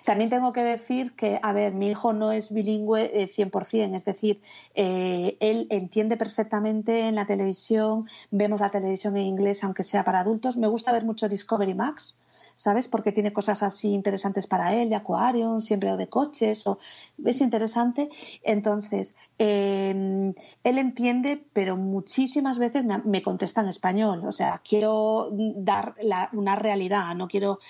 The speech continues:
que la gente piense que mi hijo habla inglés por los codos. No, él entiende perfectamente. Conmigo se suelta más en inglés, pero no me habla el cien por cien del tiempo.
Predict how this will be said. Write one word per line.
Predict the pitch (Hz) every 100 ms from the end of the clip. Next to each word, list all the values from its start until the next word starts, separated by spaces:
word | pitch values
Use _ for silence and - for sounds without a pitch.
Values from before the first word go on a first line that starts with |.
| -
que | -
la | 196
gente | 214 202 208
piense | 202 202 233
que | 226 190
mi | 185
hijo | 196 - 214 -
habla | 202 196 196
inglés | 202 202 202
por | - 208
los | 185 -
codos. | 185 175 160 - -
No, | 196 185 - -
él | 220 220
entiende | 190 214 233
perfectamente. | 262 226 220 214 202 220 226 262 - - - _ _ -
Conmigo | - 208 214 262 202 175 -
se | - 196
suelta | - 226 208 208
más | 190 196 247
en | 226
inglés, | 220 208 233 -
pero | 220 185
no | 190
me | 208 208
habla | 214 220
el |
cien | 190 202
por | 196 190
cien | 190 185
del | 175 160
tiempo. | 175 175 -